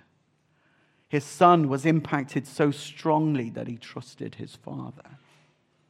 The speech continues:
Because he saw his father's life lived out in the presence of God. Fathers, we have a responsibility to live our lives in the presence of God before our children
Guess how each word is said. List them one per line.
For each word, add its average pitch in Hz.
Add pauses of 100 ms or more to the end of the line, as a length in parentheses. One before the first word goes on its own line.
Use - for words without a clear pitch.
(1160)
Because 127
he 127
saw 180
his 120
father's 139
life 131 (320)
lived 110
out 110
in 90
the 101
presence -
of -
God. - (2250)
Fathers, 143 (1000)
we 156
have 147
a 127
responsibility 135
to -
live 110
our 104
lives 117
in -
the 107
presence -
of 104
God 123
before 104
our 110
children 135